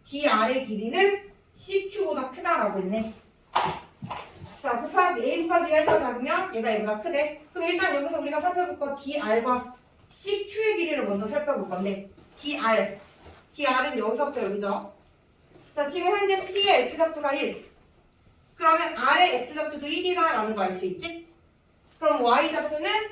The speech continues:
여기 함수 위에 있으니까 B의 일 제곱에서 B, Y좌표. 그래서 여기가 일이고 여기가 B다.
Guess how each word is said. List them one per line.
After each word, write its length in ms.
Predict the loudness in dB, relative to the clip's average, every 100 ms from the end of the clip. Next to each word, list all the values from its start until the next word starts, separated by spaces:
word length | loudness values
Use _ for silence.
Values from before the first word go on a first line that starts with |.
| -12 -8
여기 460 | -6 -6 -6 -8 -12 -20 _ _ _ -20 -20 _ _ -20 _ _ _ _ _ -6
함수 380 | -4 -4 -2 -4
위에 60 | -4 -6
있으니까 760 | -6 -4 -4 0 0 0 -4 -12 _
B의 380 | -16 -4 -2 -2
일 200 | -2 -4
제곱에서 640 | -4 -6 -6 -4 -4 -6 -8
B, 280 | -14 -14 -14 -18 -20 -20 _ _ _ -4
Y좌표. 500 | 0 0 -2 -6 -14 -18 _ _ _ -8
그래서 200 | -4 2
여기가 220 | 4 4 2
일이고 360 | 0 -2 0
여기가 540 | 2 2 2 4 4 0 -20 _ _ _ -20
B다. 440 | -10 -6 -6